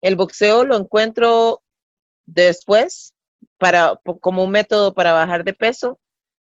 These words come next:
Em, nunca me imaginé haciendo el deporte del boxeo y,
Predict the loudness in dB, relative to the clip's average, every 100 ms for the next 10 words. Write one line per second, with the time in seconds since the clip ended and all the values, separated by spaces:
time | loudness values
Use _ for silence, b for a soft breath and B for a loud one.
0 | _ -4 0 0 0 -2 -6 -10 -12 -14
1 | -18 -20 _ _ _ -2 -2 0 0 0
2 | 0 0 -2 -2 -4 -4 -4 -4 -8 -6
3 | -4 -4 -6 -2 0 2 0 0 -4 -6
4 | -6 -2 -2 -4 -6 -2 2 0